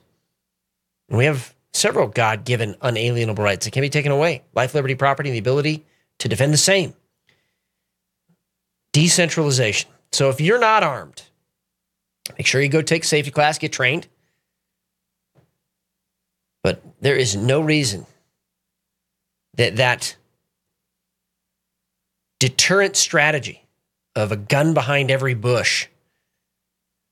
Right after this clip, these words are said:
shouldn't be that way again. And in large part in America, it actually is.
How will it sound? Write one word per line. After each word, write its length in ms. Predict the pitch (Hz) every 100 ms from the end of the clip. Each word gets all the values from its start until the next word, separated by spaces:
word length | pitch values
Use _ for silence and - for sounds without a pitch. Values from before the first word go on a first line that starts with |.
| _ _ -
shouldn't 420 | - 175 151 117
be 380 | 135 123 107 95 _ -
that 260 | 120 120
way 220 | 123 110 104
again. 420 | 98 131 107 - _ _ _ _ _ _
And 140 | 160 170
in 120 | 160
large 320 | 165 196 -
part 220 | - 170
in 80 | 151
America, 420 | 139 143 151 151
it 120 | -
actually 480 | 135 139 - 151 147 -
is. 480 | 131 185 - -